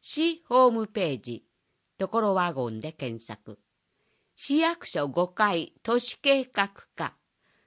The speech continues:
まちづくりセンターで入手できます。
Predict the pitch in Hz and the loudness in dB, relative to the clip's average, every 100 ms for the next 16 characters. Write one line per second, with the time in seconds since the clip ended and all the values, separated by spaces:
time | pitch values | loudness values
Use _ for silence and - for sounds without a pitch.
0 | _ 214 240 254 294 269 277 254 254 - | _ 2 2 2 -2 -2 -4 -2 -2 0
1 | 247 190 - 151 147 156 214 - 156 196 | -2 -2 0 0 2 0 -2 -2 0 2
2 | 214 208 - 170 147 143 151 127 127 - | 2 0 -2 -2 -4 -4 -6 -4 -6 -10
3 | - | -16